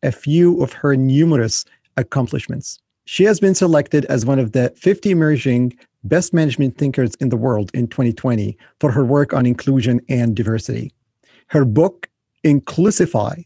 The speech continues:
The Power of Uniqueness and Belonging to Build Innovative Teams, was ranked as number five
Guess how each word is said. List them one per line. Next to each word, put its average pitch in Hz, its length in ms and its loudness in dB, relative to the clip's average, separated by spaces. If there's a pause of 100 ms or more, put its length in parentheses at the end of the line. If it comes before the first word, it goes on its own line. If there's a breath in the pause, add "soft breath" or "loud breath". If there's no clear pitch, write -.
The 135 100 -2
Power 151 260 2
of 120 100 2
Uniqueness 147 640 0 (120)
and 135 300 0 (160)
Belonging 120 720 -2
to - 80 -8
Build 123 320 0
Innovative 117 500 -6
Teams, 131 440 -4 (400 soft breath)
was 117 220 -2
ranked 160 340 -2 (100)
as 117 280 -6
number 135 340 -2
five 117 580 -6